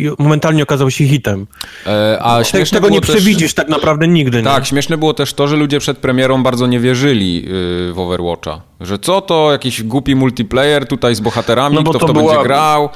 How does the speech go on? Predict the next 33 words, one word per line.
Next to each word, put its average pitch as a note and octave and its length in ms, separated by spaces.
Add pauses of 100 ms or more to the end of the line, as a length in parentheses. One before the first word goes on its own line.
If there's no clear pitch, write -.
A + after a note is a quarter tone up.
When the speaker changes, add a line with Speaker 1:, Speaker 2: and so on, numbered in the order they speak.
(180)
Speaker 3:
bo B2 280
to C3+ 140
Speaker 1:
No, D3 120
Speaker 3:
była C3 160
pierwsza, B2+ 420
Speaker 1:
no. B2+ 60
Speaker 3:
s-, - 400
pierwsza C3 340
strzelanka A#2+ 580
Blizzarda, G#2 560
Speaker 1:
No C#3+ 100
Speaker 3:
nie? - 60
Speaker 1:
dlatego F3+ 300
Speaker 2:
No, G3 60
Speaker 1:
mówię, F3 200
no, C3+ 60
Speaker 2:
dokładnie. C3+ 260
Speaker 1:
oni, C#3+ 140
oni D3 200
też F#3+ 220
tego D#3+ 200
nie C3+ 140
wiedzieli A2+ 540
i A#2+ 60
po - 20
prostu B2 240
wydali B2 440
grę A#2 580
bardzo B2 340
podobną G#2+ 520
w - 60
tym A2+ 120
samym G#2 520